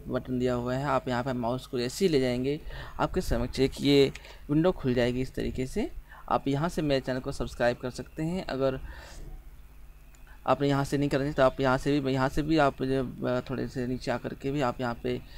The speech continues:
subscribe का ये button देख सकते हैं, यहाँ से subscribe कर सकते हैं मेरे channel को। तो आप मेरे चैनल को प्लीज़ subscribe जरूर करें so that कि जो भी मैं नई tips दे रहा हूँ आपको तुरंत उसकी notifications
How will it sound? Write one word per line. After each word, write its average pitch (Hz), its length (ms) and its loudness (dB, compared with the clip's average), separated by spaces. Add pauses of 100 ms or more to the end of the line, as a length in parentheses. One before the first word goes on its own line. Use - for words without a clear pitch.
(240)
subscribe 151 460 8
का 147 140 4
ये 143 120 6
button 127 340 0
देख 127 120 -4
सकते - 340 -6
हैं, 160 140 0
यहाँ 131 200 0
से 139 100 -6
subscribe 120 480 0
कर 123 120 -4
सकते - 300 -8
हैं 139 100 0
मेरे 135 180 0
channel 131 360 0
को। 196 100 2 (680)
तो 135 480 6 (560)
आप 151 240 10
मेरे 143 80 4
चैनल 135 180 12
को 139 80 4
प्लीज़ 151 180 0
subscribe 131 460 2
जरूर 131 160 0
करें 143 260 -2
so 135 180 -4
that 131 220 -2
कि 127 480 -2
जो 135 120 0
भी 139 100 -6
मैं 135 140 -2
नई 127 160 0
tips - 320 -10
दे 135 120 2
रहा 135 100 4
हूँ 143 180 0
आपको 127 260 -4
तुरंत 127 280 -4
उसकी - 140 -8
notifications 131 680 -6